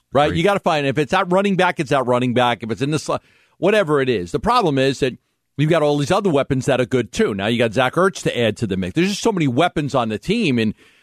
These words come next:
Speaker 1: you know, that's a tough thing to do if you're Cliff Kingsbury, figuring out how to make sure that everybody gets some touches.
Speaker 2: Yeah, now the reason why this whole conversation might be moot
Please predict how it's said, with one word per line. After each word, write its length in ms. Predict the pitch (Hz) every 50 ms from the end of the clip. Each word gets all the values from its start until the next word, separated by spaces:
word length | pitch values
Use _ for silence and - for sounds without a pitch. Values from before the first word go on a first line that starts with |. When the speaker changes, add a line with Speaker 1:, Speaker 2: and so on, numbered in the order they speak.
| _ _ _ _ _
Speaker 1:
you 80 | - 170
know, 60 | 147
that's 140 | 143 160 -
a 60 | 175
tough 260 | 147 - - 180 175 -
thing 180 | 196 180 160
to 80 | 147 139
do 160 | 113 196 220
if 140 | 151 - 110
you're 80 | 143
Cliff 240 | - - 175 151 -
Kingsbury, 480 | - 175 190 220 165 117 135 131 131 127
figuring 320 | - 160 156 135 147 147
out 60 | 139
how 80 | 143 151
to 60 | 143
make 140 | 139 143 139
sure 140 | - 156 139
that 80 | 135
everybody 280 | 135 139 135 135 131 127
gets 200 | 113 131 117 -
some 120 | - 107
touches. 360 | - 147 160 170 - - 160 147
Speaker 2:
Yeah, 160 | 165 165 156
now 140 | 151 170 170
the 100 | 156 165
reason 320 | 151 175 208 214 165 170
why 140 | 151 143 139
this 120 | 120 120 -
whole 140 | 131 127
conversation 640 | 117 - 131 120 113 113 - 127 113 110 - 117 101
might 180 | 104 101 101 -
be 100 | 101 98
moot 300 | 92 92 95 98 107 -